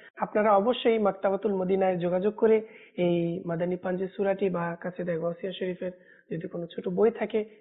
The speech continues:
নিয়ে নিন। ইনশাআল্লাহ, এর পড়ার দ্বারা অনেক বরকত আমরা অর্জন করতে পারব। আসুন দর্শকবৃন্দ,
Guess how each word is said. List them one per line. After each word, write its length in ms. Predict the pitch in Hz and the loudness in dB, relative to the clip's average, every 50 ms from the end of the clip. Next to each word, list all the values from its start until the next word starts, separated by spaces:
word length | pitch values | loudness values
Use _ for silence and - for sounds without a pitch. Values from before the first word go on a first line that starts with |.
| _ - | _ -8
নিয়ে 220 | 180 165 165 170 180 | -6 -4 -2 -2 0
নিন। 160 | 196 208 208 208 208 - _ _ _ _ - | 0 0 0 0 -4 -10 _ _ _ _ -10
ইনশাআল্লাহ, 580 | 180 156 - - 180 170 165 170 165 160 165 170 - - | -10 -8 -4 -2 0 0 0 0 -2 -4 -4 -6 -10 -6
এর 180 | - 202 180 175 - - | -4 -4 -4 -4 -6 -8
পড়ার 300 | - 180 180 202 208 202 | -6 -2 0 0 0 0
দ্বারা 280 | 185 180 180 202 247 269 - - - - _ _ | -2 -4 -4 -6 -6 -8 -12 -20 -20 -20 _ _
অনেক 380 | - - 185 190 196 196 196 180 | 0 2 2 4 2 0 0 -4
বরকত 400 | 170 165 165 - - - 220 220 214 - - - | -6 -6 -6 -6 -4 -4 -4 -4 -4 -8 -14 -10
আমরা 180 | - 170 165 160 | -8 -6 -4 -4
অর্জন 300 | 151 151 151 156 180 190 | -6 -6 -8 -10 -10 -12
করতে 300 | - - - - - - | -12 -14 -14 -12 -10 -12
পারব। 260 | - - 160 151 160 170 - - _ _ _ _ | -10 -8 -10 -10 -12 -12 -18 -20 _ _ _ _
আসুন 380 | - 214 208 - 269 247 240 233 - - - - - - - _ _ - | 0 0 0 2 2 2 2 0 -4 -8 -20 -20 -20 -20 -20 _ _ -2
দর্শকবৃন্দ, 640 | 196 202 196 - 240 208 208 214 208 208 196 196 | 0 0 2 2 0 2 2 2 2 2 0 0